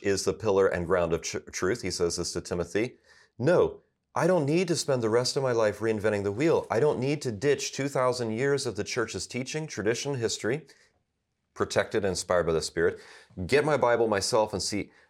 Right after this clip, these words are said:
can I figure out if baptism actually saves me or not? Can I figure out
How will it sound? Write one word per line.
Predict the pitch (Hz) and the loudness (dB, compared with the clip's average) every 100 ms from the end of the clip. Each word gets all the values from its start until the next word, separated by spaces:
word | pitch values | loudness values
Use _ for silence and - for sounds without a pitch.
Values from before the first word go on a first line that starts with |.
| _ _ | _ _
can | 117 - | -6 -2
I | 139 185 | 0 0
figure | 190 180 143 123 | 2 0 2 2
out | 110 | 2
if | 95 | 2
baptism | 107 107 - 104 95 | 0 -4 -4 -4 -2
actually | 98 - - 90 | -4 -4 -4 -2
saves | - 90 85 | 2 0 0
me | 82 | -4
or | 80 | -4
not? | 73 - - _ _ _ _ - - - | -4 -8 -14 _ _ _ _ -18 -18 -6
Can | 131 113 | 0 2
I | 156 | 0
figure | 165 165 139 139 - | 2 2 2 0 2
out | 107 104 98 | 4 4 2